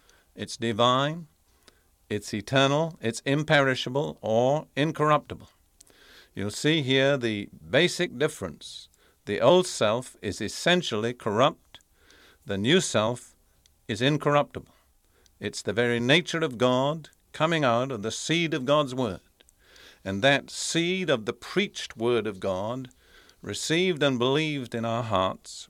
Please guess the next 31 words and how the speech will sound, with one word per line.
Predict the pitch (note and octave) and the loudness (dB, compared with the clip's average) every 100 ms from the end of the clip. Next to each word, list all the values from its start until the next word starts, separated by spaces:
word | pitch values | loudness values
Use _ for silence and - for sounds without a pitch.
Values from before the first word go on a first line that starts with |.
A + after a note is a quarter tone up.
| - | 0
brings | C#3 F3+ - | 2 2 0
forth | C#3 B2 B2 - - _ _ _ _ | 4 4 4 -2 -20 _ _ _ _
the | A#2+ A#2 | -2 2
nature | C3 F#3+ - - G#2+ C3+ - _ _ _ _ _ | 4 2 0 -6 -6 -8 -12 _ _ _ _ _
and | G2 G2 | -4 4
ultimately | C#3 D#3 D3 D3+ C3+ | 4 4 -2 -2 -2
the | B2 | 0
very | B2 D3 C#3+ | 0 2 0
person | - F#3+ D#3+ - F2+ F#2+ A#2 - _ _ _ _ | 0 0 0 -2 -6 -6 -8 -12 _ _ _ _
of | - A2+ | -2 0
the | G2+ | 0
living | G2+ B2 E3+ C3 | 0 0 2 2
word | G#2+ A2+ A#2+ | 2 2 2
of | A2+ | 0
God, | G2+ G2 F#2 A2+ B2+ - _ _ _ _ - | 0 0 0 -4 -8 -16 _ _ _ _ -4
the | A2 | -2
Lord | G#2+ C3 D3+ | 2 4 4
Jesus | B2+ D3 D3+ C#3+ | 2 0 0 -2
Christ | - C3 A2+ A2+ - | -4 -2 -2 -4 -8
himself. | A2+ G#2+ - G2+ - _ _ _ _ _ - - - - - - | -8 -8 -6 -6 -6 _ _ _ _ _ -20 -20 -20 -20 -20 -2
This | D3 E3+ | 0 0
is | D3 | -2
so | - F3 | 2 2
clearly | - D#3+ D#3+ D3 | 2 2 4 2
expressed | D3 - C3+ A#2+ - - | 0 -4 0 0 0 0
by | A#2 | -2
Paul | - C3+ G#2 G2+ A2+ B2+ | 0 0 2 0 -2 -6
in | - A2 | -6 -2
Galatians | A#2 C#3 D#3 - G#2+ A#2+ - | 2 2 0 -2 -8 -8 -2
chapter | C#3 C#3 C#3 | -2 -2 -8
two | - C#3 G2+ F#2+ | -4 -2 -2 -4